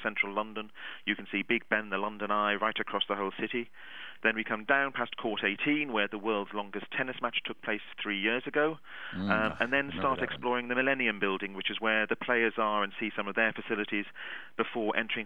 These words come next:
Speaker 1: centre court and sitting in the seats facing the Royal Box.
Speaker 2: Tell me one, one, one, some,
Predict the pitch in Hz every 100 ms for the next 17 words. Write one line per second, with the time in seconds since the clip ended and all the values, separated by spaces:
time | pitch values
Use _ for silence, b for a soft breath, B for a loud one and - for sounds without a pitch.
0 | - 107 110 120 104 98 101 101 113 107
1 | 101 101 92 113 95 - - 107 - 98
2 | 98 98 92 90 78 - - - - -
3 | - - - 120 180 127 98 120 123 98
4 | 107 127 110 104 95 117 123 - 123